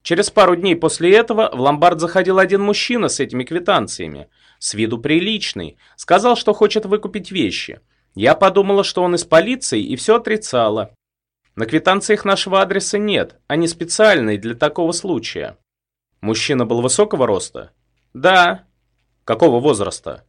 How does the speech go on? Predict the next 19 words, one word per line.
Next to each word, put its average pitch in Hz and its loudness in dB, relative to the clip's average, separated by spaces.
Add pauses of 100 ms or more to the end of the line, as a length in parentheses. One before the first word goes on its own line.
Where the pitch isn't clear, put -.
(500)
Слегка 208 0
за 226 2
сорок, 156 0
я 120 0
думаю. 90 -8 (540)
Посмотрите. 127 -2 (440)
Петелина 95 -6
нашла 95 -4
в 90 -6
интернете 95 -8
фотографию 160 -4
Александра 98 -6
Крылова 110 -4
и 107 -12
протянула 107 -8
телефон 170 -8
товароведу. 131 -4 (680)
«Надменный, 127 0
лощёный», 131 0